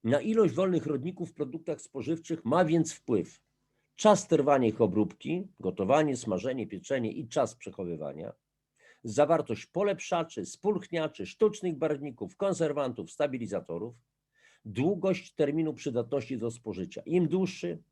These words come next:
tym jest ich więcej. Wolne rodniki tlenowe powstające w procesach spalania, palania papierosów, spalania benzyny,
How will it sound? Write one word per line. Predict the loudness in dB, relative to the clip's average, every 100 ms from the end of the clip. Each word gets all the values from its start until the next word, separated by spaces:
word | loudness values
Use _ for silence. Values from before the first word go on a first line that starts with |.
| _
tym | -6 0
jest | 0 -2
ich | -6
więcej. | -6 -6 -10 -18 _ _ _ _ _ _ _ _ _ _
Wolne | -4 6 8 8
rodniki | 6 4 0 -2 -2
tlenowe | 0 0 2 0 -2
powstające | -4 -4 0 2 2 -4
w | -4
procesach | -6 -2 -2 -4 -8
spalania, | -6 0 0 0 -4 -10 _ _ _ _ _
palania | 2 2 2
papierosów, | 2 2 4 6 6 4 -2 -4
spalania | -6 0 2 4 2
benzyny, | 4 4 4 2 2